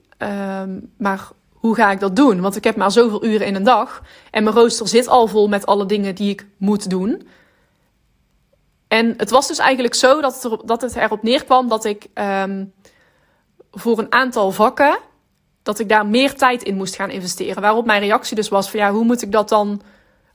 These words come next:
praktisch gaan doen? Want mijn rooster zit gewoon al bomvol met alle dingen die ik moet doen vanuit de school.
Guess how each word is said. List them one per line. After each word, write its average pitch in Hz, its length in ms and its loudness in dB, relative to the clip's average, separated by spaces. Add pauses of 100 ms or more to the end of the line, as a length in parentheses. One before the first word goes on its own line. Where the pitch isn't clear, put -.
praktisch 247 500 0
gaan 202 240 0
doen? 226 280 4
Want 196 160 -4
mijn 214 120 0
rooster 233 280 2
zit 247 220 2
gewoon 214 320 0
al 190 240 0
bomvol 202 440 0
met 196 180 -2
alle 202 220 2
dingen 196 260 -2
die 196 160 -4
ik 190 260 -2 (460)
moet 220 460 4
doen 196 420 0
vanuit 196 360 0
de 190 60 -8
school. 208 480 0